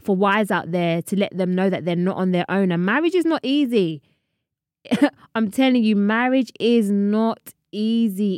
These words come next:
It is hard. It's a give and take. You've gotta learn to forgive. You've gotta learn to put the other person first. There's so many intricacies and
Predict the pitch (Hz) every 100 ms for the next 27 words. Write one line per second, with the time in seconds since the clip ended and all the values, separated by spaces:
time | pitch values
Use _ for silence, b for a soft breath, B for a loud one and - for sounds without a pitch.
0 | 185 - 190 160 - 170 180 208 214 208
1 | 190 180 170 - 170 139 208 190 185 -
2 | 196 202 - 180 175 196 - 170 175 190
3 | - 180 170 143 - 196 202 185 156 B
4 | B B 175 160 151 180 190 190 175 -
5 | 185 180 190 180 165 190 180 185 165 190
6 | 196 185 160 _ b - 185 - 220 214
7 | 220 214 202 - 208 190 185 - - -
8 | 190 180 180 170 160 156